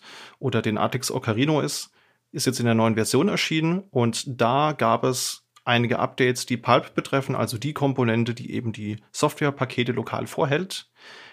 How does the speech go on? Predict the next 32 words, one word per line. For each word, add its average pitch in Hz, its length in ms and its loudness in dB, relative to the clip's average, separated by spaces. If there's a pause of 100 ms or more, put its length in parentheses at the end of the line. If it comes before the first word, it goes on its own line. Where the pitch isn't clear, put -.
Da 123 100 4
gibt - 160 -2
es 160 120 2
jetzt 147 160 0
Support 139 460 2
für 135 140 0
das 123 220 2
U 135 140 -2
L 120 80 4
N, 160 240 4
das 127 100 0
ist, - 80 -2
glaub 117 160 0
ich, 123 100 -2
das - 300 -2
Unbreakable 135 880 0
Linux 165 400 0
Network, 180 460 2
also 127 380 0
das, 120 360 0
wo 135 140 2
eben 127 200 0
Oracle 156 340 2
seine 143 240 2
Patches 147 340 -4
vertreibt, 139 560 -2 (420)
und - 160 -4
einmal 120 240 0
für 117 280 0
O 123 120 2
S - 200 0
Tree. 180 300 -2